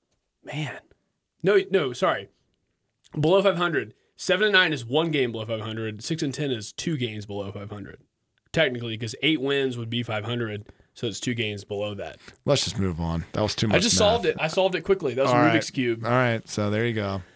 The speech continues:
Speaker 1: I'm
Speaker 2: right,
Speaker 1: a
Speaker 2: what do we
Speaker 1: ge-,
Speaker 2: got?
Speaker 1: I'm a genius.
Speaker 2: Let's talk N F L. Give me some tier one games here.
Speaker 1: So I have, um, I put these in a leftover Thanksgiving food
Speaker 2: Okay.
Speaker 1: tiers. Uh,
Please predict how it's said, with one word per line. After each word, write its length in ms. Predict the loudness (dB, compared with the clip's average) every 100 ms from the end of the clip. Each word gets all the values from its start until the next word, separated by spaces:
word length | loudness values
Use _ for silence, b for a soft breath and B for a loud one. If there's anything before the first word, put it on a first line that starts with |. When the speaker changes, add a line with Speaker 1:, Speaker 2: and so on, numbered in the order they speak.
| 2
Speaker 1:
I'm 160 | 4
Speaker 2:
right, 20 | 6
Speaker 1:
a 60 |
Speaker 2:
what 60 | 6
do 60 |
we 60 | 6
Speaker 1:
ge-, 40 |
Speaker 2:
got? 180 | 4 2
Speaker 1:
I'm 140 | -2 -2
a 60 |
genius. 540 | -4 -4 -4 -2 -2 2
Speaker 2:
Let's 220 | 4 2
talk 280 | 4 4 6
N 80 | 4
F 140 | 4 2
L. 140 | 2
Give 100 | 2
me 60 | 0
some 140 | 0
tier 320 | 2 4 6
one 480 | 6 4 6 4 4 -2 2
games 580 | 4 6 4 4 2 2
here. 300 | 2 0 -4 B B
Speaker 1:
So 140 | B 4
I 100 | 4
have, 360 | 6 4 4
um, 360 | 4 2 2 -2
I 60 | -4
put 160 | -2 0
these 180 | 0
in 100 | 0
a 80 | -2
leftover 640 | -2 -2 2 2 2 0 -2
Thanksgiving 540 | -2 -4 -2 -2 -2
food 360 | 4 6 4 0 _ _ 0
Speaker 2:
Okay. 200 | 4 6
Speaker 1:
tiers. 260 | 6 4 -4 _ _ _ -2
Uh, 400 | 2 4 2